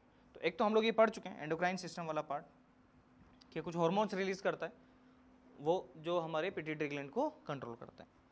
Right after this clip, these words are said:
तो master of master gland according to the endocrine system। Apart from endocrine system, इसके और function हम लोग discuss करते हैं, like ये हमारे hunger,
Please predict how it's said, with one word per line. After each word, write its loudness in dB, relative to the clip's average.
तो -8
master 2
of -2
master 0
gland -4
according -2
to -4
the 0
endocrine -6
system। -10
Apart 6
from -2
endocrine -4
system, -12
इसके -6
और 4
function 0
हम -2
लोग 0
discuss -4
करते -8
हैं, -20
like -4
ये -4
हमारे 2
hunger, -2